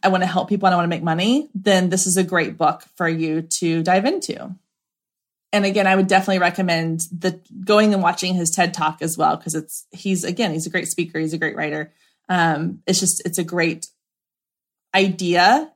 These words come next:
and a great story to listen to. All right, there's three left I wanna go over, and I'm gonna do them very quickly 'cause these are these are ones that are, like, they're good. I would not say they were, like, life-changing in my business, but they were definitely really, really good books to read.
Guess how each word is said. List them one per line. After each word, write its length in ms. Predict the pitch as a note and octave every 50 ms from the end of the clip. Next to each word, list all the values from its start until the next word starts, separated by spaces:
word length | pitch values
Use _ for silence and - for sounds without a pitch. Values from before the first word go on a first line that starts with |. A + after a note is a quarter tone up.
| _
and 120 | G3 F#3 F3
a 60 | E3+
great 280 | E3 F3 E3 D3 -
story 320 | - - - E3 D#3+ D#3 D3
to 80 | D#3
listen 380 | D3 - D3+ - - - - E3+
to. 180 | - - - -
All 960 | - F#3+ - _ _ _ _ _ _ _ - _ _ _ _ _ _ A3 A3+
right, 160 | A3 G3+ G3
there's 280 | A3 G#3+ G#3 G#3 - -
three 320 | - A3+ B3+ B3+ C#4+ D4+
left 320 | D4 C#4+ B3+ B3 A#3+ A#3+ B3
I 40 | A3+
wanna 160 | A3+ A3 A3
go 120 | G#3 G#3
over, 100 | G3 G3
and 60 | G3
I'm 60 | G3 G3
gonna 100 | F#3+ F#3+
do 100 | G#3 F#3+
them 220 | G3 F#3+ F#3 F#3
very 260 | F#3+ G3 G3 G#3 A#3
quickly 400 | A#3 - G#3+ F#3+ F#3+ F3+ E3 F#3
'cause 220 | F#3 - G#3 F#3 F#3+
these 260 | G3 G3 G3+ F#3+ -
are 420 | - F#3+ G3 F#3 F#3 F#3 F#3 - _ _ _ _ _ _ _ -
these 200 | D4 E4 F4 G4
are 100 | F#4+ E4
ones 220 | D4 C#4+ C#4+ B3+
that 80 | C#4 C4
are, 80 | B3+
like, 200 | A#3 G#3+ G#3+ G#3
they're 120 | - A3+ A3
good. 400 | - G3 F3+ E3+ F#3+ A3 B3 E4 F4+ F4 - _ _ _ _ - _ _ _ _ -
I 100 | G#3 G#3+
would 160 | G#3 A3+ A3
not 160 | A#3 A3 G#3+
say 140 | - A3 G3+
they 140 | F#3+ F#3+ F#3
were, 240 | F3 F3 E3+ E3 D#3+
like, 220 | D#3+ D#3 D3+ - _
life-changing 1040 | E3 E3 D#3 E3 E3+ F3+ G#3+ A#3 A#3 - - - C#4+ C4 B3+ C4 B3 B3+ C4 C4
in 100 | C4 C4
my 100 | C4 B3+
business, 340 | A#3+ B3+ C4 A#3+ C4+ C4 B3 -
but 120 | A#3+ A3
they 100 | A3+ G#3
were 120 | G3 G3+
definitely 540 | F#3+ F#3+ G3+ F3 F#3 - G3+ F#3 F3+ F#3 F3
really, 300 | E3 D#3+ F3 E3 E3 E3+
really 240 | D#3+ E3+ E3 D#3+ E3
good 180 | E3 F3 E3 E3
books 260 | E3 D#3+ - - -
to 120 | - E3
read. 280 | - - - - -